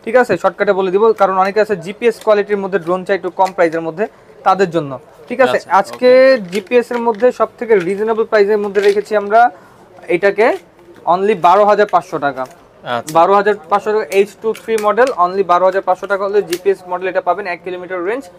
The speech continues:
Speaker 1: ঠিক আছে, ব্যাটারি ব্যাকআপ, আহ, আপনার আঠারো মিনিট করে ছত্রিশ মিনিট পেয়ে যাবেন মাত্র বারো হাজার পাঁচশো টাকা। এরপরে দেখেন আমি আপনাদের জন্য আরেকটা মডেল নিয়ে আসছি যে জিপিএস এর মধ্যে,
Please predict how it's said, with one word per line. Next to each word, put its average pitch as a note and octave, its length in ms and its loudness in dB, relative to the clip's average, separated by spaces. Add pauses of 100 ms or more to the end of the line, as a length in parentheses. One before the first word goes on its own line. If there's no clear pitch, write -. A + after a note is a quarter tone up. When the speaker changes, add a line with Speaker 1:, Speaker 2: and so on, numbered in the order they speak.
(340)
Speaker 1:
ঠিক A#3 120 -2
আছে, A#3 160 0
ব্যাটারি E3+ 320 -2
ব্যাকআপ, F#3 240 -2
আহ, D#3 580 2
আপনার E3 260 -6
আঠারো F#3 260 -2
মিনিট G3 200 -10
করে A3+ 120 0
ছত্রিশ F3+ 400 -12
মিনিট F3+ 160 -10 (220)
পেয়ে F#3+ 140 2
যাবেন E3+ 260 0 (320)
মাত্র F3+ 260 0
বারো E3+ 260 4
হাজার F3+ 260 2 (420)
পাঁচশো A#3+ 280 2
টাকা। D3 260 0 (300)
এরপরে A#3 400 4
দেখেন A3+ 300 2
আমি A#3 180 0
আপনাদের A3+ 340 -2
জন্য A3+ 200 -4
আরেকটা G3+ 380 0
মডেল G#3+ 300 0
নিয়ে G#3 140 -2
আসছি G#3 320 -4
যে F#3 120 2
জিপিএস G3 420 0
এর G3 60 -8
মধ্যে, F#3 360 0